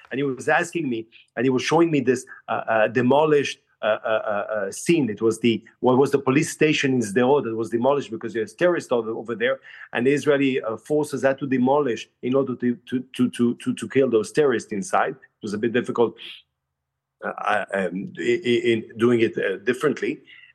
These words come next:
And, and he, he wanted, and he asked me, "Is this how Gaza is going to look afterwards?" And I answered him, "No, this is how terrorism is going to look after, after the war we're having now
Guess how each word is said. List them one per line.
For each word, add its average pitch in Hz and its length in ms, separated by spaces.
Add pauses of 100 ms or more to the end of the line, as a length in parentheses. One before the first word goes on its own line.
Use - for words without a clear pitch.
And, 139 320
and 160 100
he, 165 240
he 170 80
wanted, 180 300
and 156 100
he 156 60
asked 160 180
me, 143 220
"Is 143 120
this 196 200
how 175 140
Gaza 151 420
is 135 100
going 143 200
to 123 120
look 147 320 (140)
afterwards?" 117 600 (440)
And 151 140
I 185 100
answered 190 360
him, 139 160
"No, 147 180
this 135 200
is 131 80
how 131 140
terrorism 123 640
is 101 160
going 107 200
to 107 60
look 98 220
after, 104 300 (180)
after 113 300
the 95 280 (180)
war 117 380
we're 104 360
having 107 340
now 104 260